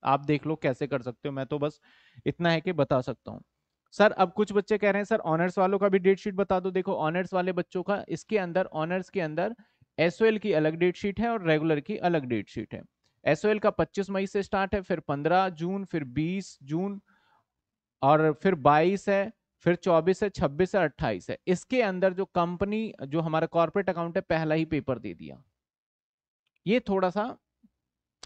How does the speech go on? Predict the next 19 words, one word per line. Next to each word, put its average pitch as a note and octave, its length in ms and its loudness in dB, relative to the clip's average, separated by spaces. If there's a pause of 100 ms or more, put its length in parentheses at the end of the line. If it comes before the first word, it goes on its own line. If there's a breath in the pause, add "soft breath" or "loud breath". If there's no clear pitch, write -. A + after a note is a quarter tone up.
(100)
मान D3+ 220 4
के F3 120 2
चलो F3+ 220 0
एडवांटेज D#3+ 580 4
रहता E3 240 2
है F3+ 60 -2
कि G3 80 -6
पहला D#3+ 260 0
पेपर F3 280 -2
होता E3 200 -4
है F#3+ 40 -6
तो G3+ 60 -10
हम F3 120 -6
उसकी D3+ 180 -8
अच्छी C#3+ 200 -6
प्रिपरेशन D3 440 -8
करते C#3+ 200 -4
हैं। E3+ 60 -2
लेकिन F3 380 0